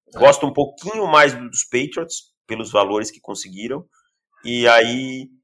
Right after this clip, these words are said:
Speaker 2: Bills e Jets na de baixo, assim. Mas também não foram drafts ruins, assim, que
Speaker 1: Não.
Speaker 2: você tem, possa dizer.
Speaker 1: Talvez tenha
Speaker 2: Drafts
Speaker 1: sido
Speaker 2: ok.
Speaker 1: a, a melhor divisão draftando.
Speaker 2: É, somando todos, acho que foi a melhor.
Speaker 1: É,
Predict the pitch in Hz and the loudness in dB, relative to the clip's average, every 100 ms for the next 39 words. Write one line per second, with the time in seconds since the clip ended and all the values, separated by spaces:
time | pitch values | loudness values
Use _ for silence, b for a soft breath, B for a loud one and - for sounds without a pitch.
0 | _ _ 139 156 175 117 131 131 - 127 | _ _ -6 -4 -4 4 4 4 0 -4
1 | 120 110 104 113 113 110 123 127 127 _ | 0 4 6 4 -2 -8 -8 -12 -16 _
2 | _ - 117 139 147 139 151 127 127 123 | _ -8 -2 0 0 2 2 4 4 4
3 | - - 117 127 131 113 92 101 - 117 | -4 -8 0 0 2 -2 -6 -8 -10 -6
4 | 120 104 92 _ _ _ - - - - | -4 -4 -10 _ _ _ -8 -8 -18 -8
5 | 113 139 160 156 170 - 359 - 170 - | -4 0 -2 -2 -6 -6 -2 -2 -2 -4
6 | - - _ - 135 135 127 - 127 135 | -6 -12 _ -6 -4 -4 -4 -6 -6 -6
7 | 147 139 160 160 160 156 131 147 208 - | -4 -2 -2 -2 -12 -10 -8 -6 -6 -8
8 | - 101 92 _ _ _ _ _ _ - | -10 -12 -14 _ _ _ _ _ _ -6
9 | 87 - - 101 107 107 - 107 107 117 | -6 -6 -6 -4 -4 -6 -8 -8 -8 -12
10 | - 117 113 98 127 113 | -8 -8 -8 -8 -6 -4